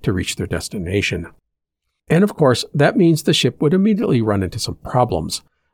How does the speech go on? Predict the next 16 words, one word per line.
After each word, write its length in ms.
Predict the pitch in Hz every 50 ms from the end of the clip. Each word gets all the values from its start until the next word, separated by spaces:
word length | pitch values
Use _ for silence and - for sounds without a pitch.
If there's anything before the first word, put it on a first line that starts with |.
| _ -
One 160 | - 123 107
of 80 | 101 92
the 160 | 110 - -
engine's 320 | 113 101 - 90 85 -
condensers 540 | - - 90 - 107 98 92 - 101 90 -
overheated 680 | 180 104 90 90 87 - - - 160 147 143 135 139 - -
and 180 | 147 127 127 -
broke 280 | - 110 104 101 _
down. 400 | - 104 107 98 87 87 82 - - _ _ _ _ _ _ _
The 80 | - -
ship 220 | - - 113 101 -
thus 260 | 220 131 120 95 -
had 140 | 104 95 -
to 60 | -
pull 300 | - - - 156 131 127
into 200 | 95 92 - -